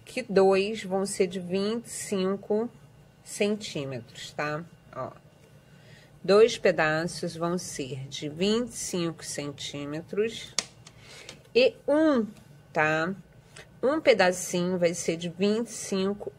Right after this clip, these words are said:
e meio, tá? Vinte e cinco e meio centímetro, tá? Lili, e esse plástico, gente? Isso aqui é o plástico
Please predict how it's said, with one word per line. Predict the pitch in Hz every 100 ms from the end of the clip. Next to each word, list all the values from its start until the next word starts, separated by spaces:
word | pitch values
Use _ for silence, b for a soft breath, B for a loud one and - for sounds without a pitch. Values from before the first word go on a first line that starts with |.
| -
e | 214 226
meio, | 214 180 180 185 175 156 151 156 151 147 139 131 147 - -
tá? | 156 143 147 160 - - b b b b - - 170
Vinte | 185 190 202 208 - - -
e | 202
cinco | 202 - 170 160 165 - 190 - -
e | 196 214
meio | 208 185 190 202 214
centímetro, | - 202 214 - - 117 117 - 147
tá? | - 156 165 190 - - - - B B B B B B B - - - -
Lili, | 254 277 262 185 180 - B B B -
e | 277
esse | 269 254 247
plástico, | - 160 135 - - - - 151
gente? | 185 170 147 - - 196
Isso | 185 196
aqui | 196 220
é |
o | 208
plástico | - 196 185 202 - -